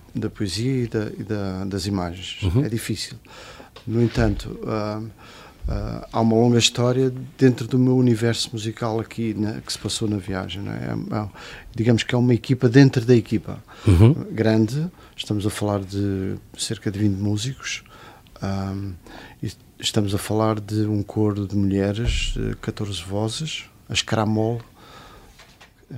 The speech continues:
Speaker 2: Que
Speaker 1: chamam-se
Speaker 2: são de onde?
Speaker 1: assim.
Speaker 2: Que são, que são
Speaker 1: São de Oeiras.
Speaker 2: Ok.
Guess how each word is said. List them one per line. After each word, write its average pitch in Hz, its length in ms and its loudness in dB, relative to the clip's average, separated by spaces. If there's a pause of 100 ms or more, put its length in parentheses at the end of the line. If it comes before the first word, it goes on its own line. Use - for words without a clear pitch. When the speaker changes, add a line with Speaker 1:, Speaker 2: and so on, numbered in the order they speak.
Speaker 2:
Que 113 60 -14
Speaker 1:
chamam-se - 160 -6
Speaker 2:
são 123 120 4
de 120 100 2
onde? 104 100 6
Speaker 1:
assim. 107 120 2
Speaker 2:
Que 123 40 4
são, 117 220 2
que - 80 -8
são 113 260 0
Speaker 1:
São 175 380 -4
de 135 100 -4
Oeiras. 131 600 0 (240)
Speaker 2:
Ok. 104 340 -4